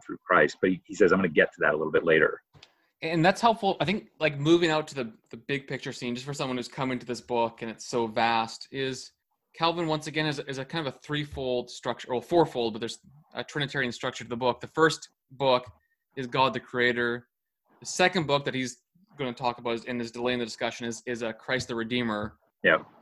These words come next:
Speaker 2: Third book is on the Holy Spirit. And the fourth book is on the church. So we are still in the first book, and this is why God, God, God the Creator is really focused upon.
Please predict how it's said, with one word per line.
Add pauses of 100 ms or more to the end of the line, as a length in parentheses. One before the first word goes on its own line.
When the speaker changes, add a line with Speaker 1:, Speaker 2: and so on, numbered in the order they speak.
(100)
Speaker 2:
Third
book
is
on
the
Holy
Spirit. (640)
And
the
fourth
book
is
on
the
church. (840)
So
we
are
still
in
the
first
book,
and
this
is
why
God,
God,
God
the
Creator
is
really
focused
upon.